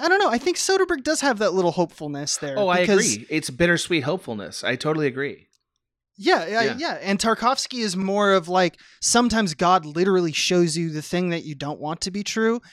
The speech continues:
Speaker 1: that is true. I, I will give you the thing you need. That's more aki-, like, Tarkovsky also has questions about the artificialities of, like, the reality, but he ultimately kinda comes down to the spiritual kind of, like,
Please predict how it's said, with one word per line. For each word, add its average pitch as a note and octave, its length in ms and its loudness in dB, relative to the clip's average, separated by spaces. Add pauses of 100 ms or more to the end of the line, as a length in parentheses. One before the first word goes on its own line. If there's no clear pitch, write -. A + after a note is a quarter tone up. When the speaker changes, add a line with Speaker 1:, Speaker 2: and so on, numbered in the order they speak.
(220)
Speaker 1:
that F3 280 2
is F3 180 2
true. C3+ 400 -10
I, E3+ 240 2
I G3+ 40 6
will F#3+ 140 2
give G3 280 0
you A3 140 2
the F#3+ 100 -2
thing D#3+ 260 -2
you C#3+ 120 -2
need. B2+ 360 -10 (480)
That's F#3+ 300 2
more F3+ 480 2 (100)
aki-, C#3 360 -8
like, F3+ 200 2
Tarkovsky C#4 640 0
also G3+ 300 2
has E3+ 480 2 (300)
questions F#3 400 2
about D#3+ 220 2
the D#3+ 80 -4
artificialities C#3+ 1000 -6
of, C3+ 340 -14
like, C#3 200 -10
the C#3+ 100 -16
reality, C3+ 560 -6 (300)
but E3+ 500 0
he F#3+ 220 -8
ultimately G#3+ 540 0
kinda F3 340 -2
comes D#3+ 340 -4
down D3 220 -6
to C#3+ 80 -20
the C#3 100 -18
spiritual C#3 540 -14
kind C#3 260 -12
of, C3 140 -14
like, A2+ 160 -14